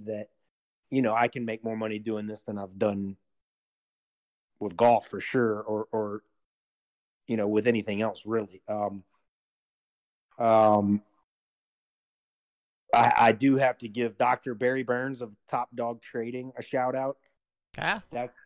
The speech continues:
Speaker 1: that, that, that's where I learned the bulk of my technical analysis. It's, it's, it can be cumbersome, uh, but I would say about the tenth time through each one of the videos,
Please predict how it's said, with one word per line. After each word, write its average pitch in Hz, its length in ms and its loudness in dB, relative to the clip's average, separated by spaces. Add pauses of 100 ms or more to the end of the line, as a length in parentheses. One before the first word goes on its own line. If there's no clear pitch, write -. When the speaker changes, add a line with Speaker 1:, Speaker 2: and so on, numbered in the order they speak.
(420)
Speaker 1:
that, 131 180 -6 (100)
that, 131 280 0
that's 139 240 -2
where 139 160 2
I 127 140 2
learned 127 520 -6
the 117 80 -8
bulk 120 360 -2
of 117 120 -10
my 120 140 -6
technical 131 480 -8
analysis. 147 680 -10 (1000)
It's, - 300 -4
it's, - 460 -8
it 131 160 2
can 156 100 6
be 139 120 6
cumbersome, 156 680 2 (840)
uh, 120 400 0 (420)
but 117 240 -2 (2000)
I 120 100 2
would 127 160 -2
say 147 260 -4
about 139 300 -2
the 120 60 -14
tenth 160 440 -6
time 156 360 -2
through 165 420 0
each 156 220 -10
one 151 160 -2
of 135 80 -6
the 131 60 -8
videos, 151 760 0